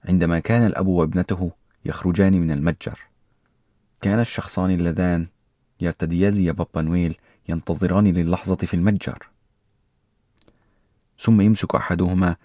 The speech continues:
سكين مطبخ ويوجهه، بينما يحمل الآخر كيسا قماشيا. "الآن سنفعل ذلك"، يهمس أحدهما.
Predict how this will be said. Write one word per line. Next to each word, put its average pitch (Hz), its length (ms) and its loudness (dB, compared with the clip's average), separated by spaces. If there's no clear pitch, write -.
سكين 92 480 0
مطبخ 82 480 -4
ويوجهه، 87 640 0
بينما 90 440 2
يحمل 82 300 -2
الآخر 85 560 -2
كيسا 95 300 2
قماشيا. 82 680 -2
"الآن 92 540 0
سنفعل 107 520 2
ذلك"، 92 680 4
يهمس 107 400 2
أحدهما. 90 760 0